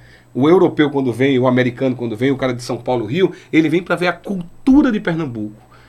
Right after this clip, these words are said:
Isso é uma coisa que aqui também os governantes que trabalham têm que fortalecer cada vez mais com um olhar mais especial aos artistas da ca-, da terra.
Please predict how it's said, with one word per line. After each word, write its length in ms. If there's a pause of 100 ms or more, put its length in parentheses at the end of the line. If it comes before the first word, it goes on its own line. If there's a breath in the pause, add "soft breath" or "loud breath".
(160 soft breath)
Isso 180
é 40
uma 160
coisa 320
que 320
aqui 520
também 360
os 80
governantes 500
que 140
trabalham 560 (420 loud breath)
têm 100
que 80
fortalecer 680
cada 240
vez 260
mais 560 (140)
com 160
um 60
olhar 360
mais 320
especial 720
aos 160
artistas 560
da 80
ca-, 220
da 120
terra. 400